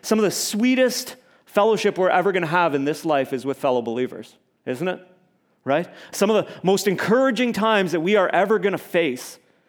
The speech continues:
in this life is gonna come through the people who are sitting in the seats right next to you.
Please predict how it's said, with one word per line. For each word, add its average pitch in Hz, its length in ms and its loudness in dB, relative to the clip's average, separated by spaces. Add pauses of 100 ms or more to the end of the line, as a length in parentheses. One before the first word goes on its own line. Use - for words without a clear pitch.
(260)
in 131 120 -6
this 147 240 -2
life 120 420 -2
is 123 160 -4
gonna 151 200 -2
come 165 580 -4 (140)
through 147 200 -4
the 127 80 -2
people 175 420 -4
who 135 140 -4
are 120 140 -2
sitting 170 560 -2 (160)
in 127 140 -4
the 117 60 -6
seats 147 420 -6
right 135 200 -2
next 127 320 -10
to 120 80 -12
you. 98 140 -10